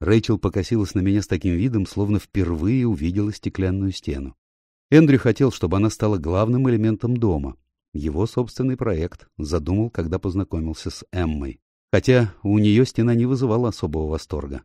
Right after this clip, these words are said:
Рэйчел как будто пожалела о своих словах. «Ну, как вы? Никаких последствий после повторного купания?» «Я в порядке. Кстати, я постирала вашу одежду. Куртка еще сырая, так что пользуйтесь курткой Эндрю,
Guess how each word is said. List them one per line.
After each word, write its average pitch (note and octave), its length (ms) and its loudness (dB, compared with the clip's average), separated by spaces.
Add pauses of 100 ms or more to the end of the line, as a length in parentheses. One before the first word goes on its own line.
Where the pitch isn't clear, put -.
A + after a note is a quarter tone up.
(520)
Рэйчел G2 420 -4
как D#2 200 -10
будто E2+ 300 -6
пожалела F2 640 -4
о C#2+ 40 -8
своих D#2+ 280 -8
словах. D#2+ 400 -6 (220)
«Ну, C#3 240 4 (100)
как - 260 -2
вы? C2+ 160 -10 (260)
Никаких G#2 480 0
последствий B2+ 520 0
после D#2 360 -6
повторного D2+ 540 -6
купания?» C2+ 480 -8 (440)
«Я C#3 100 4
в - 60 -4
порядке. - 480 -6 (380)
Кстати, - 360 -2
я F#2 160 0
постирала B2+ 480 0
вашу G#2+ 280 0
одежду. D#2 520 -2 (320)
Куртка B2 300 0
еще E2 260 -2
сырая, G2 460 0
так - 220 -4
что - 160 0
пользуйтесь F#2+ 680 -2
курткой - 600 -4
Эндрю, E2 460 0